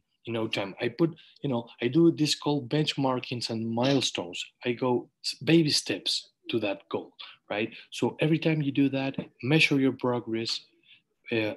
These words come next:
ask for feedback, and you're gonna get your goals. And the last one is about deliberate practice. You can see Stephen Curry there with two basketballs, and we all,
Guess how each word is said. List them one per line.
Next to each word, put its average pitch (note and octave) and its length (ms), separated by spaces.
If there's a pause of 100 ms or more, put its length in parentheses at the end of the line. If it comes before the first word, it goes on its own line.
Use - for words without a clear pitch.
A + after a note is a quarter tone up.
ask D3 260
for B2+ 160
feedback, G#2+ 680 (400)
and B2 160
you're A2+ 100
gonna A#2 220
get G#2+ 320
your G#2 120
goals. F#2 480 (400)
And C3 160
the A2 100
last C#3+ 520 (100)
one A#2+ 360 (240)
is C3 160
about B2+ 340 (220)
deliberate C#3 400 (120)
practice. - 580 (280)
You C#3 120
can C#3+ 160
see D3 360
Stephen C3 560 (140)
Curry B2+ 540 (120)
there C#3 160
with A#2+ 240
two E3+ 460 (440)
basketballs, G#2+ 720 (280)
and C#3 400 (540)
we D#3+ 200
all, B2+ 220